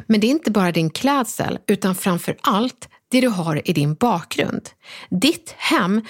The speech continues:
ger oss en massa information om den du är. Och vissa är väldigt rädda för det här och tycker att, "Nej men gud, då blurrar jag min bakgrund." Men jag tycker inte du ska göra det, utan våga vara lite personlig. Men våga också vara strategisk kring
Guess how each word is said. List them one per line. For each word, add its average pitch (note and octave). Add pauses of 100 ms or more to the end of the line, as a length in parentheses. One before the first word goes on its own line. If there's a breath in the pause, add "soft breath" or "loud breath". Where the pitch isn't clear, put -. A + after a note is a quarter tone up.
(140 loud breath)
ger F#3+
oss F#3+
en F#3
massa A3+
information B3+
om E3
den D3
du E3+
är. A3+ (540 loud breath)
Och G3
vissa B3
är G3+
väldigt A#3+
rädda G3
för A#3+
det C4
här G3
och E3+
tycker D#3+
att, D3
"Nej D#3+
men E3
gud, D3+
då F3+
blurrar F#3
jag G#3
min D#3+
bakgrund." E3+
Men A3
jag B3+
tycker D#4+
inte D4
du B3+
ska B3
göra B3
det, D#3+ (320 loud breath)
utan A#3+
våga B3+
vara G3+
lite F#3
personlig. F3+ (280 loud breath)
Men G#3
våga G3 (100)
också -
vara D3+
strategisk -
kring D3+